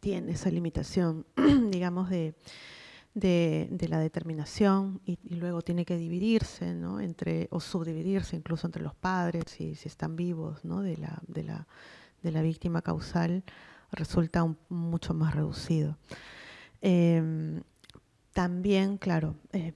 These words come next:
vemos que en efecto, em, por la cantidad,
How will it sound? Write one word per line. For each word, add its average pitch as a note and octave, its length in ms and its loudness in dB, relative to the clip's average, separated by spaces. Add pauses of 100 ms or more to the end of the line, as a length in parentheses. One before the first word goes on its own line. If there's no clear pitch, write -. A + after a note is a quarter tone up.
vemos F3+ 480 -8
que - 100 -14
en F3+ 80 -10
efecto, F#3+ 800 -6
em, D#3 640 -8 (1400)
por F3+ 140 4
la E3+ 140 -2
cantidad, E3+ 600 -2